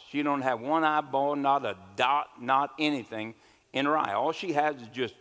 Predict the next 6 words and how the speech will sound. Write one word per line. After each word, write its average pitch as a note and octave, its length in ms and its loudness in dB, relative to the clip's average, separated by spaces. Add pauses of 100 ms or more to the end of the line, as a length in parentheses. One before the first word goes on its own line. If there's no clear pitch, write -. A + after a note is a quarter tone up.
(140)
two F#3+ 260 -6
white D#3 480 0
balls A2+ 380 -2
there. F#2+ 280 -10 (880)
And, C3 260 -2
uh, A2 260 2